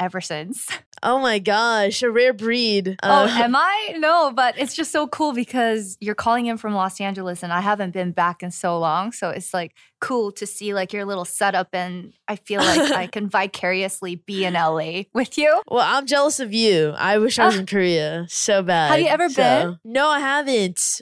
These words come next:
Speaker 1: Oh my
Speaker 2: Um,
Speaker 1: gosh.
Speaker 2: it's just crazy, but I, it's definitely on my list.
Speaker 1: Oh, yes. Okay, so you have a podcast, your work, you have a YouTube channel, and you're working on a short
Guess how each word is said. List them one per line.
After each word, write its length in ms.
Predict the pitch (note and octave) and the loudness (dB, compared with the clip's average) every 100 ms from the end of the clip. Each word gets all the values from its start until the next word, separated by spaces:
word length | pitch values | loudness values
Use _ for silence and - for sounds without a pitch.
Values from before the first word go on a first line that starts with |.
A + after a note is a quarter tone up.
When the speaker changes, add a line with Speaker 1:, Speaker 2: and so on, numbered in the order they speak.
| - | -8
Speaker 1:
Oh 320 | - G3 G3 C4 | -2 2 2 2
my 20 | |
Speaker 2:
Um, 40 | B3+ | 0
Speaker 1:
gosh. 280 | C4+ B3+ B3+ | -2 -2 -2
Speaker 2:
it's 80 | |
just 140 | A#3 A3+ | -2 -2
crazy, 500 | C4+ C#4 A#3 F#3 E3 | 0 0 0 -2 -2
but 340 | E3+ F#3+ F3 | 0 2 2
I, 180 | - F#3+ | 0 2
it's 300 | G3 E3+ F3+ | 2 0 -2
definitely 300 | B3 A#3+ A#3+ | -2 0 0
on 140 | A3 G#3 | 2 2
my 120 | G3+ | 2
list. 480 | F3 C3+ - - - - | 2 -2 -6 -8 -12 -12
Speaker 1:
Oh, 400 | G#3+ F#3+ E3 - | -6 -6 -6 -8
yes. 640 | - - F3+ E3+ - - - | -10 -2 0 0 -4 -16 -4
Okay, 340 | - C4 D4 B3 | -2 0 -2 -4
so 520 | - B3+ A#3 A3+ A#3 - - _ | -2 2 2 2 -2 -10 -20 _
you 240 | A#3 C#4+ F4 | -2 0 0
have 460 | - C4 A#3+ A3+ - | 2 2 2 0 -2
a 80 | G3+ | -4
podcast, 800 | - - F#3+ F#3+ - F3+ F3+ - | -4 0 0 0 -2 0 0 -2
your 100 | G3 | -6
work, 280 | F#3+ A#3 A#3 - | -2 -4 -4 -10
you 280 | G#3+ A3 C4+ | -4 -2 2
have 220 | C4 A3 | 2 2
a 40 | |
YouTube 320 | G3 A3 G3+ F3+ | -2 -4 -8 -8
channel, 420 | F#3+ D#3+ D#3+ E3+ - | -6 -4 -4 -6 -2
and 540 | A3+ C4 C#4+ B3+ B3 C4 _ _ - | 2 2 2 0 -2 -6 _ _ -4
you're 100 | A#3 | -2
working 380 | A3+ F#4 A#4 A4+ | 0 -2 -2 0
on 180 | G4 F4+ | 2 2
a 80 | C#4 | 2
short 720 | C4 - - - G3+ G#3 C#4+ | -2 -6 -10 -8 -2 0 0